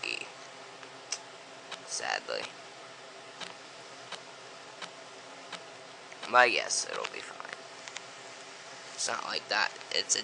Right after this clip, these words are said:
desperate need to have it exact. <coughs> Well, I do know what I'm getting tons of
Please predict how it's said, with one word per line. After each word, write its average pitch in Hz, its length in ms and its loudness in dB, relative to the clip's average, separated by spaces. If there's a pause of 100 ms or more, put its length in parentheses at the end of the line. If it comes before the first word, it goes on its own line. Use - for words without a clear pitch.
(100)
desperate - 580 8 (120)
need 90 420 2 (1120)
to 107 60 2
have 87 220 4
it 85 80 2
exact. - 800 6 (2250)
<coughs> - 460 12 (4000)
Well, 117 100 8
I 117 80 8
do 120 240 6
know 127 160 12
what 120 120 12
I'm 120 200 8
getting 117 320 2
tons 113 300 2
of 110 320 -2